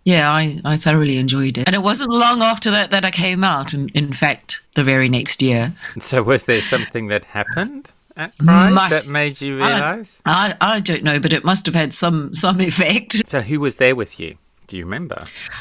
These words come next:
Speaker 1: It was actually a friend of mine that I'd gone to school with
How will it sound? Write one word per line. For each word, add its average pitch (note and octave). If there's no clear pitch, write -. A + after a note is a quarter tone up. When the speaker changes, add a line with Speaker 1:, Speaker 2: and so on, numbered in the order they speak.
Speaker 1:
It A#3
was B3+
actually A3+
a E3+
friend G#3
of G#3
mine F#3
that E3
I'd E3
gone D#3+
to D3
school G3
with A2+